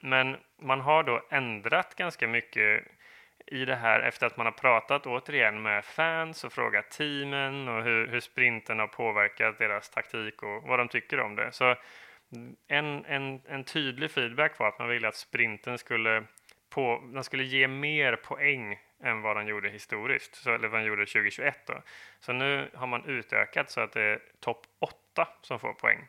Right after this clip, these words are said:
Så inte så långt ifrån det riktiga racet. Däremot så har man en, eh, en mindre utdelning på poängen. Så första plats får åtta, andra plats får sju och sen då till slut åttonde plats får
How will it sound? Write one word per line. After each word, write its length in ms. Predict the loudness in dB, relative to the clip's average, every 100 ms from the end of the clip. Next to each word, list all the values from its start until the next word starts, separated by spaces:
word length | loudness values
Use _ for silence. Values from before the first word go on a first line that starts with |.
| _
Så 340 | -6 0 0
inte 340 | 0 -2 -4 -4
så 200 | 0 2
långt 240 | 2 2
ifrån 420 | -2 2 2 0
det 100 | -2
riktiga 280 | -2 2 2
racet. 540 | 2 -2 -2 -4 -6 _ -20 -20 -20 0
Däremot 420 | 2 4 2 -2
så 120 | 0
har 160 | 2 4
man 180 | 2 0
en, 260 | -2 0
eh, 180 | 0 0 -2 -8
en 180 | -4 0
mindre 600 | 0 0 -2 2 2 0
utdelning 520 | -6 -6 0 2 2
på 100 | 0
poängen. 440 | 4 4 4 -2 -4
Så 240 | -2 -2 -2
första 360 | -4 -2 -4
plats 300 | -2 -2 -4
får 340 | -6 -2 -2 -2
åtta, 480 | -2 -4 _ 0 0 -4 -20 -20 -20 -6
andra 300 | -2 0 0
plats 240 | 0 -2 -4
får 120 | -8
sju 420 | 2 4 4 0 -10 _ -8
och 180 | -8 -4
sen 160 | -4
då 120 | -4
till 140 | -6 -8
slut 300 | -6 -8 -4
åttonde 480 | -6 -6 -8 -8 -6
plats 280 | -6 -8 -12
får 320 | -8 -6